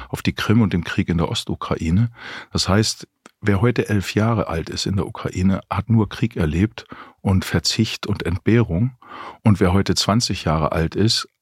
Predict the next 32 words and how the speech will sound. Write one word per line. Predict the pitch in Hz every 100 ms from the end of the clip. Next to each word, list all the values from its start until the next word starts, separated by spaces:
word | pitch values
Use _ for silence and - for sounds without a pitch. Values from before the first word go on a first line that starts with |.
| -
hat | 90 - -
als | 90 -
Achtjähriger | 95 - 101 98 101 92
mitbekommen, | 87 - 95 - 98 101
wie | 95
der | 90
Vater | 82 85 85 104 92
in | 90
den |
Krieg | 85 107 -
gehen | 107
musste | 107 104 -
oder | 78 90
die | 87
Mutter | 87 - 98 - - - -
ins | 82
Krankenhaus, | - - 98 85 90 -
um | 95
zu | - 95
helfen. | 98 110 - - _ - - - - -
Also | 101 104 -
das | 92 95
ist | 107
eine | 101 95
Gesellschaft, | 92 87 101 - 98 -
die | 95 90
sehr | 98 110
traumatisiert | - 95 92 98 90 110 117
ist. | 85 117 - - - - - -
Und | - 95
bei | 92
uns | 98 117 127 -